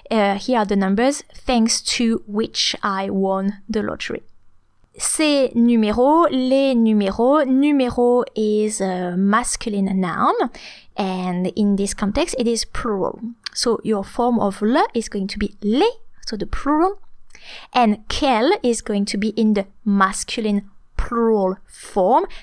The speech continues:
therefore Q U E L S. Right? So your, um, p-,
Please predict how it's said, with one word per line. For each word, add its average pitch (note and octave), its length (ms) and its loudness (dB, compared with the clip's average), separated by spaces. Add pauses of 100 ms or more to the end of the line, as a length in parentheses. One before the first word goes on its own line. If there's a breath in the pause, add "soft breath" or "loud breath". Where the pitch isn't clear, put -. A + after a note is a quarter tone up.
therefore B3 460 0
Q - 320 -4
U A3 320 0 (100)
E A3 200 -2 (120)
L G#3+ 300 0 (480)
S. - 400 -6 (1160)
Right? F#3+ 220 -6 (260 loud breath)
So B3 240 2 (160 loud breath)
your, A#3 380 2
um, F#3+ 560 0 (240)
p-, - 80 -8